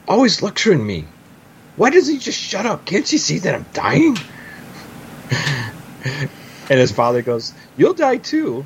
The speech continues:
and if you don't get off that bubble that's forming right now deep underneath you, there, uh, and it's there, and you know it,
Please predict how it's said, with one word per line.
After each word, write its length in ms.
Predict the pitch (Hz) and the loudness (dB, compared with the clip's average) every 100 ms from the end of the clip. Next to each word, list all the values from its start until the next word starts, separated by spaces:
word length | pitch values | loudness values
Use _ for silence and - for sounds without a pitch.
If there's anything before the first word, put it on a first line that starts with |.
| - | -12
and 80 | 123 | -8
if 100 | 143 | -6
you 80 | 165 | -4
don't 200 | 262 262 | -4 -2
get 120 | 247 | -2
off 180 | 233 220 | -2 -2
that 240 | 233 143 143 | 0 -2 0
bubble 240 | 240 220 | -2 -2
that's 160 | 120 - | -4 -4
forming 400 | - 117 113 107 | -2 -2 -2 -2
right 200 | 110 101 | -2 -2
now 280 | 107 104 | -4 -4
deep 320 | 104 127 139 151 | -4 -2 0 2
underneath 500 | 135 123 147 185 101 | 0 0 -2 -2 -4
you, 240 | 92 92 - - - | -4 -6 -10 -20 2
there, 300 | 139 147 107 | 4 4 0
uh, 240 | 113 110 - - | -4 -4 -8 -12
and 140 | 104 131 | -4 -2
it's 140 | 151 | -2
there, 340 | 123 190 151 120 | 2 2 4 0
and 120 | 110 | -2
you 120 | 151 | -2
know 280 | 151 180 101 | 0 0 0
it, 100 | 92 | -4